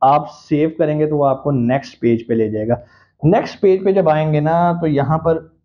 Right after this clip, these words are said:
सही काम स्टार्ट होएगा। अब ये तो बेसिक चीज़ें आपने उसे प्रोवाइड कर दी, उसने कहा, "ओके, फाइन,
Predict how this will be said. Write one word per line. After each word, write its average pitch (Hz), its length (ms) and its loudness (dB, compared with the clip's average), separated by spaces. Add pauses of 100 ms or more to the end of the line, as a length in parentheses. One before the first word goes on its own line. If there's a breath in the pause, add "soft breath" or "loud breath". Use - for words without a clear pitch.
(140)
सही 156 400 2
काम 131 320 2
स्टार्ट 107 380 0
होएगा। 98 240 -6
अब 90 100 -12 (440)
ये 156 60 4
तो 208 120 2
बेसिक 180 300 2
चीज़ें 139 220 0
आपने 131 280 0
उसे 135 120 -2
प्रोवाइड 123 400 -2
कर 127 100 -2
दी, 120 120 -10
उसने 123 220 -12
कहा, 120 100 0
"ओके, 113 260 -2
फाइन, 113 260 -8